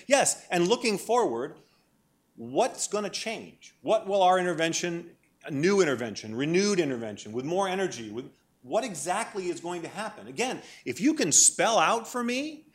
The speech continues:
a scenario that contributes to advancing U S national security interests, that can win pr-, strong public support, if you can, can create such a mission, I say, go for it. Haven't heard it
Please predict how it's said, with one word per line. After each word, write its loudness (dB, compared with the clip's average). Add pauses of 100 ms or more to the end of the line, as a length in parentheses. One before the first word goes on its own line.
(240)
a 4
scenario 2 (320)
that 2
contributes 0
to 2 (100)
advancing -8
U -2
S 2
national 2
security 2
interests, -2
that -6
can -6
win 2
pr-, -12
strong -4
public -6
support, -6 (140)
if -6
you -2
can, -6 (320)
can -6 (140)
create 0
such -2
a -4
mission, -4 (120)
I 0
say, 2 (280)
go 4
for -6
it. -16 (1600)
Haven't -8
heard -4
it -18